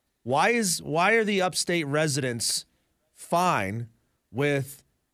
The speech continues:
putting hundreds of millions of dollars into minor league sports,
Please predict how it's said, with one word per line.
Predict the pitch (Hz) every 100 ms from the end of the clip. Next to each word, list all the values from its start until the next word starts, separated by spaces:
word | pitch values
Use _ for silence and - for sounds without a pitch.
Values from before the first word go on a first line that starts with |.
| _ _ -
putting | 185 190 165
hundreds | 123 202 208 196 147
of | 160
millions | 160 175 170 156 139
of | 113
dollars | 143 151 135 107 104 - - _ _ _
into | 147 156 156 156
minor | 139 127 147 180 180 156
league | 127 120 98
sports, | - 117 98 87 - -